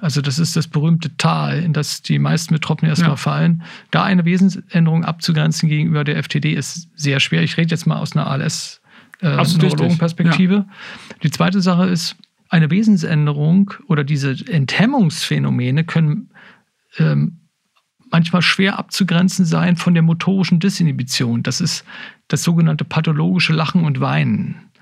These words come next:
Speaker 1: Auch da ist es sehr schwierig, das bei der A L S jetzt vorkommt, ähm, das gegenüber einer Wesensänderung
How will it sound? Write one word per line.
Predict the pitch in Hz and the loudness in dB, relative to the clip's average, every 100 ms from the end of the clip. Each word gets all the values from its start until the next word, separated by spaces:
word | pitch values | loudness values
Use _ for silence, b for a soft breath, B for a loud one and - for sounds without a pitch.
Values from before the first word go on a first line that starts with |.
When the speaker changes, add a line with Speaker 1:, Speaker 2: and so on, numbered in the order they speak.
| B B B | B B B
Speaker 1:
Auch | 156 | -4
da | 110 - - | -2 -2 -2
ist | 180 | -2
es | 170 - | -2 -2
sehr | 175 - | 0 0
schwierig, | - - 208 190 143 123 - - b b - | 0 2 2 2 -2 -4 -10 -12 b b -4
das | 139 | -2
bei | 160 | 0
der | 147 - | -2 -2
A | 139 | -2
L | |
S | 127 165 | -2 -2
jetzt | - - | -4 -4
vorkommt, | - - - 214 247 - B B B B B | -6 -4 0 0 -2 -10 B B B B B
ähm, | 214 160 156 156 202 | 0 2 2 0 0
das | 170 165 | -2 -2
gegenüber | - 170 190 165 | 0 2 2 2
einer | 165 160 | 2 0
Wesensänderung | 151 175 170 170 143 131 117 120 123 | 0 2 2 0 -2 -2 -2 -4 -4